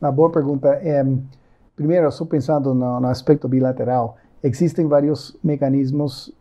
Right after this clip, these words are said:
bilaterais entre os Estados Unidos e o Brasil que podem ser, é, que podem ajudar nesse processo. Tem um, uma parceria de aviação, tem parceria e diálogo estratégico na área de energia.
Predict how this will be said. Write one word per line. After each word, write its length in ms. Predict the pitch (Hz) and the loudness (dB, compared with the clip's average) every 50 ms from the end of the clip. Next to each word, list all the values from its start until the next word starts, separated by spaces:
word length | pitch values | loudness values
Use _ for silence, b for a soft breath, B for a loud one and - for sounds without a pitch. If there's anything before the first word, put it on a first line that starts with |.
| _ - | _ -6
bilaterais 600 | 135 131 131 131 127 127 - 131 127 131 127 - | -2 0 2 2 2 0 0 0 0 0 0 -2
entre 160 | 135 135 135 | -4 -4 -4
os 60 | 127 | -4
Estados 220 | - 139 135 127 127 | -2 0 -2 0 0
Unidos 340 | 131 127 131 135 135 135 135 | 0 2 2 2 0 0 -2
e 20 | |
o 40 | 139 | -2
Brasil 580 | 135 135 131 123 110 110 127 131 143 151 165 165 - - - - | 2 4 4 4 2 2 0 0 0 0 -2 -6 -10 -20 -18 -10
que 140 | - 143 131 | -4 -4 -4
podem 340 | 131 156 151 143 151 147 | 0 0 2 2 2 0
ser, 400 | 135 - - 151 147 147 147 - b b b b b b b b b - | -2 -4 -2 0 0 0 0 -4 b b b b b b b b b -8
é, 360 | 147 143 135 135 135 131 131 | -6 -2 0 0 0 0 0
que 80 | 131 - | -2 -4
podem 200 | - 190 175 160 | -4 -2 0 0
ajudar 540 | 156 139 151 135 123 131 120 117 110 - - - - | 2 2 2 0 2 0 0 0 -2 -6 -10 -10 -6
nesse 200 | 139 131 131 - | -6 -6 -6 -6
processo. 320 | - - 110 - 131 - | -8 -10 -8 -8 -8 -8
Tem 360 | - 151 143 143 143 139 131 135 B B B B B - | -4 -2 -2 0 0 -2 -4 -6 B B B B B -6
um, 240 | - 147 143 139 139 | -2 0 2 2 2
uma 400 | - - 190 151 139 135 135 131 | 0 -2 -2 0 0 0 0 0
parceria 480 | 131 139 131 127 - 143 135 139 135 131 | 0 0 -2 0 -2 -2 0 0 0 0
de 120 | 127 139 | 0 0
aviação, 640 | 135 131 139 135 127 - - 123 120 120 120 120 117 | 0 0 0 -2 -4 -4 -6 -8 -6 -6 -4 -4 -4
tem 140 | 113 135 131 | -2 -2 0
parceria 640 | 131 147 135 135 - 143 135 135 135 131 135 139 202 | 2 2 2 2 0 -4 -2 0 2 2 0 0 -2
e 260 | 170 147 143 139 131 | -4 -4 0 0 0
diálogo 560 | 127 123 135 139 139 135 139 139 135 135 131 | 0 -2 -2 0 0 0 0 0 0 0 0
estratégico 920 | 127 127 - - - - 131 131 127 131 - 143 139 135 131 135 - 156 135 | -2 -2 -4 -10 -6 -2 0 0 0 0 0 0 0 0 0 -2 -4 -4 -2
na 100 | 135 135 | 0 0
área 140 | 135 139 131 | 2 0 0
de 160 | 113 131 139 | 0 0 -2
energia. 580 | 135 135 135 123 107 117 123 127 123 123 123 | 0 0 0 0 0 0 0 0 0 0 -2